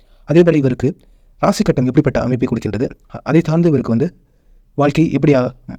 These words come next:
அமைந்திருக்கிறது என்பதை பார்க்கலாம். இவருடைய லக்னம் வந்து பார்த்தீங்கன்னா, கடக லக்னத்துல பிறந்திருக்கின்றார்.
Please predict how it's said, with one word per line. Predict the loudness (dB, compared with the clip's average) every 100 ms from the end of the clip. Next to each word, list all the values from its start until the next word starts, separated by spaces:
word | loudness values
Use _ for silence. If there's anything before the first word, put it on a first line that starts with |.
| _ _
அமைந்திருக்கிறது | 2 2 2 -2 -2
என்பதை | -2 -2
பார்க்கலாம். | -4 -6 -12 _ _ -2
இவருடைய | 2 2 2
லக்னம் | 2 2
வந்து | 2 -2
பார்த்தீங்கன்னா, | -2 -2 -4 -8 _ _ _ _ 0
கடக | 0 2
லக்னத்துல | -2 -2 -4 -4
பிறந்திருக்கின்றார். | -4 -4 -4 -4